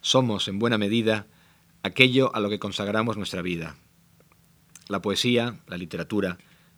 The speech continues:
para los escritores y los lectores verdaderos, supone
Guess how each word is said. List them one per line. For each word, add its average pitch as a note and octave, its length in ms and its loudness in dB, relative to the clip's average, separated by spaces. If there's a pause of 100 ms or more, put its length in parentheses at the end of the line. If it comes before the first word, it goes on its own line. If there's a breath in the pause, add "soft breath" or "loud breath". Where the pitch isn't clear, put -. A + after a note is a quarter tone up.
(100)
para F#2+ 140 -4
los G2 160 -6
escritores A2 560 0
y A#2 60 -6
los G2+ 140 -6
lectores G2 460 -2
verdaderos, G2 640 0 (160)
supone G#2 460 -2